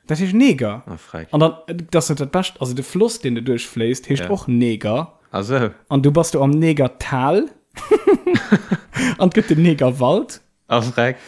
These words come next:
Speaker 1: Und gibt den Mittelneger und den Unterneger gibt es auch noch als Dorf. Das ist kein Witz.
Speaker 2: Ah, frech.
Speaker 1: Und da sind Leute auch, die sich, also Leute von außerhalb, die mega Druck machen. Ich weiß nicht, ich meine, das auch an Österreich oder an,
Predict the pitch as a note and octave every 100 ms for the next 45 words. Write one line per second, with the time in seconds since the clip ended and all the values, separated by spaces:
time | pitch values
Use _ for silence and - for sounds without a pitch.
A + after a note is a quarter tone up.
0 | - - E3+ E3 G3 G#3 - _ _ _
1 | _ _ _ _ - D3 C#3+ C3 - F3+
2 | D3+ C4+ - D#3 C3 C3+ C3+ D3+ D#3+ B2+
3 | B2+ D3+ E3+ - D#3 D#3+ - A#3+ A3+ C#3+
4 | A2 A#2+ B2 A2+ A2 B2 B2+ F3 C#3 G#2
5 | - - - G#2 - B2+ G#2 - - -
6 | - - - _ _ _ _ _ _ C#3
7 | - F3+ A3 - - _ - G2 - F2+
8 | F2 A#2 C3+ E3+ G3 D#3+ D3 F3 F3 G3
9 | - _ D3 C#3 C3+ B2+ - - B2+ A#2
10 | A#2+ C#3+ - B2+ D3+ F#3 - B2+ C3 B2
11 | - - - - - B2+ D#3+ D#3 C3 C#3+
12 | E3+ C3 A#2+ - E3 G#3+ E3 D3+ F3+ D#3
13 | D3 - G3 E3 C3+ B2 - D3 C#3 -
14 | B2+ A#2+ A2+ A2+ - A#2 A#2 A2